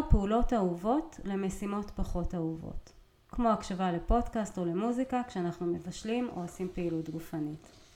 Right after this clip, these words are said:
אז זהו זה להיום, אני מאחלת לכם בהצלחה. אני ממש אשמח אם תשתפו אותי עם ה-,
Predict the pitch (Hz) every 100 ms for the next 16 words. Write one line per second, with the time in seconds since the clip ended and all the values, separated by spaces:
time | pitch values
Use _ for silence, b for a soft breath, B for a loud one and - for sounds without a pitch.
0 | b b b b b b b b b b
1 | b _ - 202 190 254 269 220 208 208
2 | 190 170 156 170 165 180 170 226 226 226
3 | 220 202 180 175 - 185 160 - 160 190
4 | - - b b b b b 196 196 196
5 | 214 233 269 254 233 208 196 208 196 185
6 | 190 - - 208 208 - 202 196 196 -
7 | - 180 180 175 175